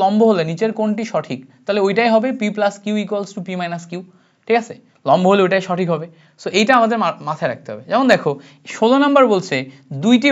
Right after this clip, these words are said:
বল যার একটি দশ নিউটন, হ্যাঁ, বলদ্বয় একশো বিশ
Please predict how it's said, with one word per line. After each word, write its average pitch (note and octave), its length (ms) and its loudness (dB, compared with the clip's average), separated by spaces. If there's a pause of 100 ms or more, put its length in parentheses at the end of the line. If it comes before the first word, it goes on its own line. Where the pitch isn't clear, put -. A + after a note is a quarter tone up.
বল C#3 140 6 (440)
যার G3+ 220 6
একটি G3+ 180 -4 (160)
দশ G#3+ 140 6 (140)
নিউটন, D#3+ 400 -2
হ্যাঁ, B3 160 -2 (580)
বলদ্বয় G#3+ 340 6 (100)
একশো G#3+ 180 -2 (100)
বিশ G#3 140 0